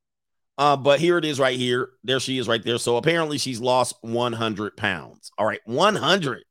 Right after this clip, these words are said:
So she gained and lost a hundred. You know what I mean? Tony Romo was not going for that, bro. Speaking of gaining weight, there goes Selena Gomez.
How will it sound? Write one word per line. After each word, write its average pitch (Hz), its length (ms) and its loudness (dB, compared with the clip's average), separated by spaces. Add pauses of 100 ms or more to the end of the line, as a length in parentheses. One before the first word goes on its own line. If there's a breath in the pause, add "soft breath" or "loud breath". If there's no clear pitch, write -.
(400)
So 190 180 2
she 202 180 -2
gained 190 460 0
and 156 140 -4
lost 180 260 2
a 127 80 -2
hundred. 147 480 0
You 151 120 -2
know 180 120 2
what 185 80 2
I 185 40 2
mean? 185 100 0
Tony 214 320 2
Romo 190 440 6
was 156 160 2
not 160 280 0
going 190 280 4
for 135 120 0
that, 104 260 -2
bro. 139 260 4 (680)
Speaking - 400 -2
of 98 40 -4
gaining 104 220 -2
weight, 113 240 -2
there 104 100 -8
goes 110 200 -4
Selena 110 300 -4
Gomez. 110 440 -2